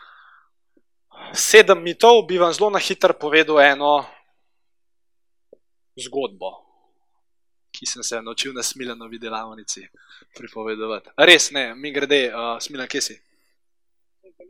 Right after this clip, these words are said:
Ja, počivate še? <laughs> Ni ga. Am, in zgodba gre nekako tako, oziroma zgodba je izmišljena, ampak da si boste lažje predstavljali, kdo od vas je gledal film Kung Fu Panda?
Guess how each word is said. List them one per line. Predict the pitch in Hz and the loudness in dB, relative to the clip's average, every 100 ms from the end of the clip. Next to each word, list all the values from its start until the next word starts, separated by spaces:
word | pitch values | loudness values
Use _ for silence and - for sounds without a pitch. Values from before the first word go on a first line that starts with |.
| 185 _ - _ _ - - 175 | -20 _ -20 _ _ -20 -20 -2
Ja, | 180 | 0
počivate | 170 160 214 190 - | 2 2 4 4 6
še? | - - 202 - 185 | 2 4 0 4 2
<laughs> | - - - - | 2 -4 -4 -8
Ni | 160 | -4
ga. | 143 - - - - - - - - - _ | -4 -4 -10 -10 -8 -8 -8 -10 -16 -20 _
Am, | 160 160 160 160 156 - _ _ _ _ _ _ _ _ _ _ _ _ _ - - - _ | 8 10 12 10 4 -20 _ _ _ _ _ _ _ _ _ _ _ _ _ -8 -8 -18 _
in | 160 165 165 165 _ _ _ _ | 2 2 0 -8 _ _ _ _
zgodba | 165 214 247 233 | -6 4 6 8
gre | 208 226 | 6 6
nekako | 202 196 - | 6 4 4
tako, | - 156 117 _ _ _ _ | -2 -4 -4 _ _ _ _
oziroma | 180 160 208 202 196 - - - _ _ _ _ _ | -6 2 6 10 8 6 -8 -20 _ _ _ _ _
zgodba | - 233 254 247 | -6 4 4 6
je | 226 208 | 6 4
izmišljena, | 175 262 254 254 226 214 | 0 -2 0 2 6 6
ampak | 208 196 | 6 2
da | 185 | 0
si | - | -4
boste | 175 185 | -2 8
lažje | 202 220 226 | 8 8 4
predstavljali, | 185 175 - 202 214 196 | -4 2 8 10 10 6
kdo | 175 240 | 4 -2
od | 226 | 2
vas | 220 - | 0 0
je | |
gledal | 190 214 196 | 0 0 0
film | - 196 175 | -4 -6 -6
Kung | 214 190 | -12 -12
Fu | - | -12
Panda? | 175 160 143 120 | 2 2 2 -4